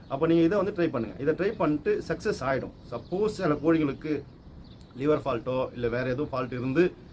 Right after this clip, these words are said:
நீங்க கொடுக்குற கொட்டைப்பாக்கு தண்ணி வேலை செய்யாம போய், இல்ல வேலை செஞ்சும் மத்த, மத்த ஃபங்க்ஷன் ஆகாம இருந்துச்சுன்னா ஃபேஸ் சிகப்பாகாம இருக்கும். அப்போ ஃபர்ஸ்ட் ஸ்டெப் வந்து இது மாதிரி பண்ணிட்டீங்கன்னா உங்கள்ட்ட இருக்கிற சேவல் கோழிங்க மேக்ஸிமம் வந்து சிகப்பாயிடும். இது வந்து இயற்கையா, அதாவது செலவு ரொம்ப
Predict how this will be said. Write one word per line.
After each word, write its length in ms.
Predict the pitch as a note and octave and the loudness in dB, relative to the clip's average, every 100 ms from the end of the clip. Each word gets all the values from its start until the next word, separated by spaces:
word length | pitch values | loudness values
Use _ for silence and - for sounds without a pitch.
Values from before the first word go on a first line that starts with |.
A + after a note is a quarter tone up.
| - | -4
நீங்க 140 | C#3+ C#3 | -2 2
கொடுக்குற 240 | D#3+ D3+ | 2 2
கொட்டைப்பாக்கு 380 | B2+ C3 D3 B2 A2+ | 0 0 0 -2 -2
தண்ணி 200 | C3 C#3+ E3+ A#2 | 0 0 -2 -2
வேலை 180 | C3 C#3+ C#3 | -2 -2 -2
செய்யாம 340 | B2+ B2+ C3 - | -4 -2 -4 -4
போய், 220 | B2+ C3+ C#3+ - - - | -4 -2 -4 -8 -16 -4
இல்ல 120 | C3 B2+ | 0 2
வேலை 160 | D3 C3+ | 2 0
செஞ்சும் 380 | C3 C3 C#3 F3 B2+ | -4 -2 -2 -2 -2
மத்த, 220 | A#2 - B2 B2+ | -4 -6 -6 -8
மத்த 240 | A#2+ D#3 | -4 -4
ஃபங்க்ஷன் 320 | C#3+ C#3 D#3 B2 | -2 -4 -4 0
ஆகாம 240 | C3+ C#3 B2 | 0 0 -2
இருந்துச்சுன்னா 360 | A#2 A#2 D3+ D4+ - - - | -6 -6 -6 -6 -12 -18 -2
ஃபேஸ் 260 | E3 D#3 C#3+ | 0 0 -4
சிகப்பாகாம 400 | C3+ A#2+ A2+ A2 | -4 -2 -2 -2
இருக்கும். 240 | - F2+ - - - - - | -10 -16 -18 -18 -14 -10 -6
அப்போ 160 | B2 F#3+ B3 - - - - | -2 0 0 -2 -10 -12 -4
ஃபர்ஸ்ட் 260 | E3+ - - - | -4 -2 -6 -6
ஸ்டெப் 260 | - D#3+ D#3 | -2 0 2
வந்து 160 | C#3+ G3+ - - D#3+ | 2 2 0 -2 -2
இது 100 | D3 | 2
மாதிரி 140 | D3+ D3 | 2 0
பண்ணிட்டீங்கன்னா 360 | B2+ B2+ C#3 D#4+ - | -4 -4 -4 -4 -4
உங்கள்ட்ட 220 | C#3 C3 | -4 -2
இருக்கிற 160 | B2 A#2+ A#2+ | -2 -4 -2
சேவல் 200 | B2 A2+ | -2 0
கோழிங்க 240 | A2+ A#2 - - | -2 -2 -6 -8
மேக்ஸிமம் 440 | B2+ - D#3+ G3+ D#3 | -10 -6 -2 0 0
வந்து 140 | C#3+ D#3+ - - - | 0 -4 -8 -20 -8
சிகப்பாயிடும். 440 | D3+ C#3+ C3 G#2 G#2+ | -4 0 0 0 0
இது 60 | D3 | 2
வந்து 140 | D#3+ A#2+ | 2 2
இயற்கையா, 480 | C#3 F#3+ - F3+ E3+ - | 2 2 2 2 2 2
அதாவது 200 | C3 D3+ - | 0 0 0
செலவு 220 | D#3 D3 | 0 0
ரொம்ப 120 | C3 | -2